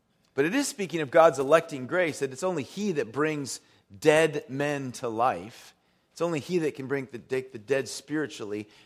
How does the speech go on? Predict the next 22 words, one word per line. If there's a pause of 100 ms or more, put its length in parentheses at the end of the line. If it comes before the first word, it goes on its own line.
and,
and
bring
them, (300)
uh,
the
gift
of
salvation. (1400)
And
of
course,
when
it's
speaking
here
of
the
electing (180)
grace
of
God,